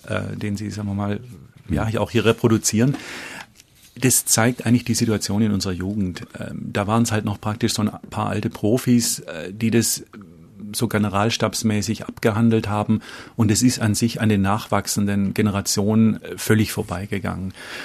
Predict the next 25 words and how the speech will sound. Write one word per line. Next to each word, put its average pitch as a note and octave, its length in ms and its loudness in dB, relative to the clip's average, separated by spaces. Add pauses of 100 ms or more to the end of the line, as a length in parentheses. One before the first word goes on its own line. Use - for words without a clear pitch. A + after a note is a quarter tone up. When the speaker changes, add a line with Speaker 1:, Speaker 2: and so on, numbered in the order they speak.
(140)
Speaker 1:
Andererseits, B2+ 760 4 (200)
Sie G#2+ 200 2
haben B2 80 8
es A2+ 80 2
ja G#2+ 100 2
auch G#2+ 100 2
erwähnt, G#2 480 2
no-, G#2+ 180 0
ich G#2 120 -2
bin A2 140 4
neunundfünfzig A2 640 2
geboren A2+ 560 0 (420)
und A#2 140 6
da G#2 160 6
war A#2+ 240 4 (460)
der G2 100 2
Krieg, - 800 -4 (1080)
dieser, G2 220 -2
dieser G2+ 240 0
gewaltige G2+ 560 0
Krieg, - 440 -6
der G#2 160 0
alles A#2 260 2
umgewälzt G#2 1200 0
hat, A#2 220 -4